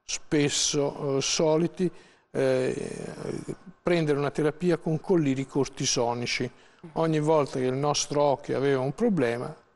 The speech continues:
tac, una goccia di cortisonico. Il collirio cortisonico nelle forme virali è assolutamente controindicato, può portare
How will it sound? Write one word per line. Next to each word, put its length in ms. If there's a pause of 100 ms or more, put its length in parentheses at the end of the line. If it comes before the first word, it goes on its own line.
(680)
tac, 400
una 180
goccia 360
di 120
cortisonico. 880 (200)
Il 60
collirio 460
cortisonico 920
nelle 320
forme 460
virali 540 (500)
è 200
assolutamente 1120
controindicato, 1200 (340)
può 140
portare 840